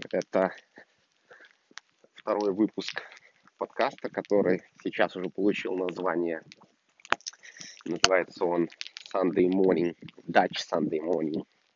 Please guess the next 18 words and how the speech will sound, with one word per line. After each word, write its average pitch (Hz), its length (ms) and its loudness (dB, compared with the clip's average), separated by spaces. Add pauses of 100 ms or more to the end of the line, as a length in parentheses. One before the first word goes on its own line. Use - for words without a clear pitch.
(200)
Express. - 600 0 (800)
Я 92 220 -2
еще 92 320 -6 (280)
сам 82 180 -2
вот 76 140 -8
всего 82 220 -10
до 85 80 -8
конца 85 300 -8
не 80 100 -2
выучил. 113 300 0
Длинное 87 320 0
название, 82 420 -4
значит, 82 240 -12
Dutch 110 400 2
Sunday 95 240 4
Morning 92 380 0
Express. - 340 -8 (1500)
Э, 87 520 -12